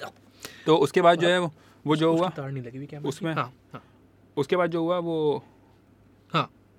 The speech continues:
Speaker 1: उसके बाद जो हुआ वो भाई, वो तो बिल्कुल चल रही है पॉडकास्ट।
Speaker 2: हाँ, हाँ, पॉडकास्ट चल रही है, वो सिर्फ तार
Speaker 1: तो
Speaker 2: लगेगा।
Speaker 1: वन, टू, थ्री कट कर रहा हूँ मैं।
Speaker 2: नहीं, नहीं, one, two, three कट क्यों कर रहे हो? वो करेंगे हम,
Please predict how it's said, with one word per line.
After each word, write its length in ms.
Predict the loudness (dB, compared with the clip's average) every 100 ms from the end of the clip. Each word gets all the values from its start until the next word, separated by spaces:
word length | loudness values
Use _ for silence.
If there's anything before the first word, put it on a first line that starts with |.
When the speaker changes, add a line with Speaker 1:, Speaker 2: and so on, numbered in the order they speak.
| -2
Speaker 1:
उसके 180 | 2 4
बाद 120 | 4
जो 120 | 2
हुआ 100 | 2
वो 80 | 2
भाई, 180 | 0 -2
वो 320 | -6 -8 -8
तो 260 | -6 -6 -8
बिल्कुल 340 | -14 -8 -8 -8 -18 _ _ _ -20 -12
चल 60 | -8
रही 140 | -8
है 60 | -8
पॉडकास्ट। 300 | -10 -2 0
Speaker 2:
हाँ, 80 |
हाँ, 100 | 0
पॉडकास्ट 420 | -2 -4 0 -2 0
चल 140 | -4
रही 100 | -4
है, 80 | -4
वो 160 | -4
सिर्फ 180 | -6 -8
तार 200 | -2 0
Speaker 1:
तो 60 | 2
Speaker 2:
लगेगा। 140 | 2
Speaker 1:
वन, 80 | 2
टू, 120 | 0
थ्री 200 | -2 -4
कट 200 | -2 -4
कर 160 | -4 -6
रहा 80 | -6
हूँ 80 |
मैं। 60 | -2
Speaker 2:
नहीं, 180 | 2 4
नहीं, 100 | 4
one, 100 | 4
two, 80 | 2
three 100 | 0
कट 160 | 0
क्यों 120 | 0
कर 100 | 0
रहे 100 | -2
हो? 60 | -4
वो 160 | -12 -6
करेंगे 280 | -2 -2
हम, 100 | -4